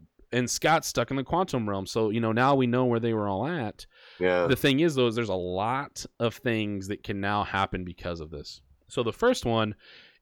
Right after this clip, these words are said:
Speaker 1: is we've already seen set footage from Avengers four, and Ant-Man is a part of
Speaker 2: Is
Speaker 1: the
Speaker 2: it?
Speaker 1: group,
Speaker 2: Yep.
Speaker 1: um, that is supposedly gonna be going back in time to start solving some of these issues. So we know he'll be taking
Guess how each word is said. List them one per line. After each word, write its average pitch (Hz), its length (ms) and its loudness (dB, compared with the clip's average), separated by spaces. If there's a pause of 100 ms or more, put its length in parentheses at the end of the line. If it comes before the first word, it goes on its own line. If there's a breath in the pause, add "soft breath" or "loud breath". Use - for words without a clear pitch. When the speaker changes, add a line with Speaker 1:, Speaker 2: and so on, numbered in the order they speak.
Speaker 1:
is 113 320 2
we've 156 220 -2
already 160 220 4
seen 151 260 0
set 127 300 0
footage 98 500 0
from 107 420 2
Avengers 113 400 -2
four, 92 480 0 (120)
and 107 500 2
Ant-Man 113 560 0
is 107 320 0
a 98 60 -12
part 104 320 2
of 104 60 -2
Speaker 2:
Is 101 40 -2
Speaker 1:
the - 60 2
Speaker 2:
it? 127 60 0
Speaker 1:
group, 98 460 -2 (160)
Speaker 2:
Yep. 101 80 2
Speaker 1:
um, 95 360 0
that 101 260 -2
is 107 140 -4
supposedly 117 500 2
gonna 104 160 -2
be 101 80 -6
going 98 260 -4
back 90 280 -2
in 82 100 -12
time 90 760 -6
to 95 160 -8
start 90 540 -2
solving 90 460 -2
some 85 160 -10
of 82 60 -10
these 80 140 -12
issues. - 440 -18 (1800 soft breath)
So 107 280 2
we 117 140 2
know 131 200 6
he'll 135 120 2
be 127 120 0
taking 117 440 -2